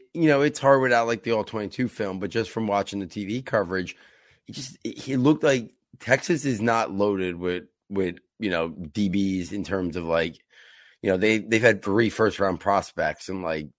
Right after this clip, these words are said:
in, in a matter of years. I forget, they had the stat up the other day. It's like, it's been staggering.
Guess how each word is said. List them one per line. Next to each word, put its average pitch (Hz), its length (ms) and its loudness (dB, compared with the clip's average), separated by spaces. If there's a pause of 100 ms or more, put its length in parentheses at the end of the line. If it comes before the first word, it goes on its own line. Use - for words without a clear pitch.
in, 92 200 -4
in 90 200 -4
a 92 40 -2
matter 87 340 0
of 73 120 -8
years. 87 380 -4
I 82 60 -6
forget, 92 320 -4
they 92 120 2
had 92 180 2
the 78 60 -12
stat 95 300 2
up 90 160 -4
the 85 80 -2
other 82 180 -2
day. 80 220 -2
It's 82 100 -6
like, 98 120 2
it's 98 180 -2
been 98 180 2
staggering. 95 680 6